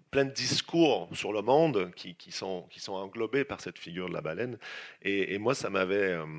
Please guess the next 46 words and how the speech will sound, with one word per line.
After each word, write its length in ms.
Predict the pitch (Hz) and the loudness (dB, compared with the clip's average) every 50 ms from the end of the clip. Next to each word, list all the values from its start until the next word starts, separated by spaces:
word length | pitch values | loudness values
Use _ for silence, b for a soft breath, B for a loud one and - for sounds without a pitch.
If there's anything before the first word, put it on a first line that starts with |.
| 73 73 | -10 -8
voilà, 160 | 76 87 92 90 | -6 -6 -6 -6
c'est 140 | - - | -8 -12
ce 100 | - - | -16 -16
qui 80 | - 85 | -14 -12
m'avait 180 | 76 73 80 80 | -10 -10 -8 -10
fasciné, 720 | - 80 76 - 85 - 95 110 135 139 139 - - - - | -10 -12 -12 -12 -12 -8 -6 -4 -4 -4 -4 -6 -8 -10 -8
et, 360 | 87 87 82 78 71 62 64 | -6 -6 -4 -6 -6 -8 -8
et 40 | 78 | -10
c'est 160 | 78 - 92 | -10 -10 -12
ce 100 | 82 - | -12 -10
que 120 | - 92 82 | -8 -8 -8
j'ai 180 | 82 85 80 | -6 -8 -8
fait 240 | 78 - - 98 95 | -10 -10 -6 -6 -4
un 100 | 90 85 | -4 -6
peu 140 | 80 - 92 | -8 -10 -12
dans 100 | 85 78 | -12 -12
mille 120 | 78 78 | -12 -12
neuf 100 | 78 78 | -12 -12
cent 120 | - 85 80 | -12 -12 -12
quatre-vingt-quatre, 760 | 80 78 - - 76 76 73 73 - 92 90 92 - _ - | -14 -16 -14 -14 -12 -12 -12 -10 -8 -8 -8 -8 -8 _ -12
et, 920 | 78 76 73 71 71 71 69 69 69 69 67 67 65 64 67 67 62 64 | -10 -10 -8 -8 -8 -10 -10 -10 -10 -10 -10 -10 -10 -12 -12 -14 -16 -18
et 40 | 67 | -20
que 80 | 80 85 | -20 -16
j'ai 220 | 85 85 82 78 - | -16 -14 -14 -16 -16
refait 340 | 71 85 92 82 - - 101 | -14 -12 -12 -12 -10 -6 -6
avec 180 | 90 82 82 - | -4 -4 -6 -6
Takawan 460 | - 85 - - 80 82 87 90 90 | -8 -8 -6 -4 -4 -2 -2 -2 -2
autour 260 | 85 - - 85 80 | -4 -2 -2 -4 -4
du 80 | - - | -4 -6
saumon, 640 | - - - 85 82 87 95 95 95 92 82 - - | -8 -4 -2 -2 0 2 2 2 2 0 -2 -6 -10
et 120 | 80 80 | -12 -6
que 100 | - - | -2 0
Oyana, 400 | 90 87 95 95 87 92 101 101 | 2 4 4 4 4 4 4 2
je 80 | 95 - | 2 0
le 80 | - - | -4 -10
fais 100 | - 92 | -12 -12
un 100 | 90 87 | -12 -10
peu 120 | - 101 | -8 -10
différemment, 580 | 95 90 - - 95 90 90 98 110 127 135 123 | -8 -8 -8 -6 -4 -2 -2 0 2 2 0 2
mais 360 | 107 110 113 131 143 147 143 B B B B B B B B B - | 2 0 2 2 2 0 -2 B B B B B B B B B 0
pour 160 | 107 95 104 | 2 2 6
moi, 180 | 117 139 147 139 | 8 8 8 10
le 100 | 127 107 | 10 8
roman 520 | 92 95 98 104 110 123 131 139 139 - | 8 8 8 8 8 6 6 6 4 2
a 140 | 87 98 - | 0 -2 -2
c-, 180 | - - - | -4 -10 -16